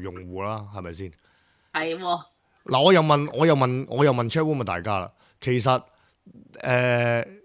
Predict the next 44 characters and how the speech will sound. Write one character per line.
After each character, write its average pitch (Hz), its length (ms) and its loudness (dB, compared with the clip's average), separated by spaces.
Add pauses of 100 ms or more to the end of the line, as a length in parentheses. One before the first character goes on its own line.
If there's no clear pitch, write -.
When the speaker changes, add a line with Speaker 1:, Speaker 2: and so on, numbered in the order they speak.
(180)
Speaker 1:
即 - 80 -4
假 147 200 6
設 - 120 0
你 147 120 2
睇， 131 360 -2
唔 131 220 -2
好， - 60 -12 (100)
你， 165 160 0 (180)
你， 156 120 0 (100)
即 - 200 0
我 143 140 -2
哋 127 300 0
其 127 140 -6
實 120 60 -2
而 110 140 -4
家 190 140 2
個 151 180 -4
技 117 200 -6
術 107 160 -8
已 104 80 -10
經 143 120 -4
係 117 140 -4
睇 98 180 -8
唔 101 120 -12
出 104 100 -14
啦。 98 220 -10 (500)
假 - 220 6
設， 196 180 2
即 - 140 2
我 208 200 4
覺 196 80 0
得 226 200 0
如 131 180 -8
果 165 140 -2
未 147 160 0
來 117 160 -4
唯 92 180 -8
一 - 80 -2
個 151 80 -4
法 123 200 -4
規 143 300 -4
就 120 120 -8
係 87 420 -12
佢， 95 540 -10